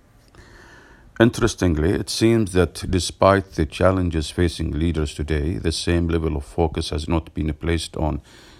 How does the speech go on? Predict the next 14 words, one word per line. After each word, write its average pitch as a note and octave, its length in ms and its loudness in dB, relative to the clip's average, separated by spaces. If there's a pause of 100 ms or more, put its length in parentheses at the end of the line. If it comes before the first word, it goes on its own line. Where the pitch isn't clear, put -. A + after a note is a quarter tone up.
(180)
redefining E2+ 760 2
leadership D#2+ 560 -2 (580)
and A2 140 4
the G#2 80 6
capabilities F2 880 2
needed D#2+ 540 -2
in E2 100 0
the D#2 120 0
current D#2+ 500 -4
business D2+ 600 -6
climate. D#2 500 -2 (1120)
To F#2+ 120 6
address F#2+ 360 4
this, G#2+ 360 0